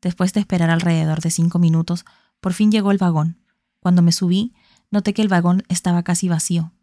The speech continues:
y solo iban dos personas. Iba una chica como de diecinueve o veinte años y también un sujeto vestido de payaso.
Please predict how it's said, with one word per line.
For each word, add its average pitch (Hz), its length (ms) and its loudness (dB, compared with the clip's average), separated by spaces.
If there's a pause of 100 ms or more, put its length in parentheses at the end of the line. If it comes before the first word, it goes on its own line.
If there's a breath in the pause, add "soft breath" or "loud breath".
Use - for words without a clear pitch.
(140)
y 170 80 -4
solo 175 320 0
iban 156 240 0
dos 156 140 -6
personas. 147 500 -12 (2250)
Iba 226 180 0
una 226 180 2
chica 190 320 -4
como 180 260 0
de 170 100 2
diecinueve 165 560 2
o - 20 0
veinte 165 300 0
años 156 400 -2
y 180 80 0
también 170 340 2
un 185 80 2
sujeto 175 400 -4
vestido 165 380 -2
de 160 100 0
payaso. 147 440 -6